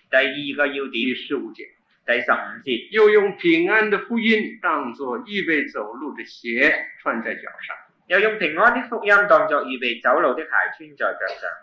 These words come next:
Speaker 2: 腳穿福音鞋。
Speaker 1: 隻腳係穿咗福音嘅鞋。
Speaker 2: 意思就是說，
Speaker 1: 意思即係話，
Speaker 2: 我們無論走到哪裏，
Speaker 1: 我哋無論去到邊度，
Speaker 2: 福音都和我們一同到哪裏。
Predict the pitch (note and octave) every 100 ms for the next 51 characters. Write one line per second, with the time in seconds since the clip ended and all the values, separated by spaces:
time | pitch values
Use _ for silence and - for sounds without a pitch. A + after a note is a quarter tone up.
0 | _ - D#3+ C#3 C#3+ C#3+ F3+ D#3 D#3 -
1 | D#3+ C#3 B2+ A2+ A#2 - - _ _ _
2 | - F3 F3+ F3+ D#3+ D#3+ - G#3 E3 D3+
3 | F#3+ F3+ F3 D#3 B2+ G#2 F2 - _ -
4 | - _ _ _ - E3+ D#3 C#3+ A#2+ G#2+
5 | F#2+ G#2 - _ D3 D3+ F3+ E3 D#3 B2+
6 | G2+ A#2 D3 D#3 E3+ B3+ B3 A3 F3+ -
7 | C#3 C3 B2+ A#2+ G#2 G#2 - - _ F3
8 | G3 E3+ D3+ D#3 D#3+ E3 D3+ D3+ G#3 F#3+
9 | G3+ F#3+ - G3+ G3+ F#3+ F3+ E3+ D3 -
10 | C3 B2+ A2 G#2+ A#2 - A3 F3+ C3+ A#2
11 | B2+ B2 G#2 - - -